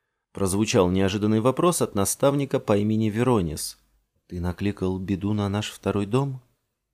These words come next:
Вообще-то я думал, вы решите что-то вроде «враг моего врага, мой друг», признался Мифер. «К тому же я оказался там не по собственной воле. Меня скрутили и привезли туда слепые монахи. На Андере их нет.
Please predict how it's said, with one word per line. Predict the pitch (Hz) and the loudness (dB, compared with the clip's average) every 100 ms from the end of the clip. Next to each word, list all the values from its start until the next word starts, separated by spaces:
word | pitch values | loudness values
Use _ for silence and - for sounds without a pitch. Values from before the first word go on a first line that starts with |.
| _ | _
Вообще-то | 80 82 85 127 110 | -2 -2 0 0 6
я | 107 | 6
думал, | 107 117 107 92 82 | 6 6 6 4 2
вы | 80 | 2
решите | 101 117 131 104 | 2 0 -2 -4
что-то | - 107 95 | 0 2 4
вроде | 98 92 85 82 | 2 2 0 -2
«враг | - 80 80 110 - - | -4 -2 4 4 4 0
моего | 101 101 98 117 | 0 2 4 4
врага, | 87 87 87 101 | 4 2 4 4
мой | 90 80 | 2 0
друг», | 85 104 - _ _ _ _ _ _ | 0 0 -2 _ _ _ _ _ _
признался | - 85 107 117 92 | -6 0 0 0 -2
Мифер. | 95 90 - - _ _ _ _ _ _ _ | -2 -2 -8 -14 _ _ _ _ _ _ _
«К | _ | _
тому | 87 113 170 | -2 0 2
же | 127 | 4
я | 107 101 87 | 6 6 6
оказался | 82 87 95 120 - 90 | 4 2 4 4 4 -2
там | 98 92 82 | 0 0 0
не | 82 | 0
по | - | 0
собственной | 87 120 - - 82 85 | 2 2 0 -4 -4 0
воле. | 107 98 71 - | 4 4 2 -6
Меня | 73 82 95 104 | -4 0 2 2
скрутили | - 98 107 110 113 92 | 0 -2 -2 0 0 0
и | |
привезли | - 95 104 110 | 0 -2 0 0
туда | 104 98 92 | 2 2 2
слепые | - 82 92 95 90 85 | 0 -2 -2 0 0 0
монахи. | 90 98 95 78 67 - - _ _ _ - | 0 0 0 -4 -8 -16 -20 _ _ _ -10
На | 73 80 | -4 -2
Андере | 82 92 101 123 | 2 2 4 2
их | 123 | 0
нет. | 113 87 82 | -2 0 -2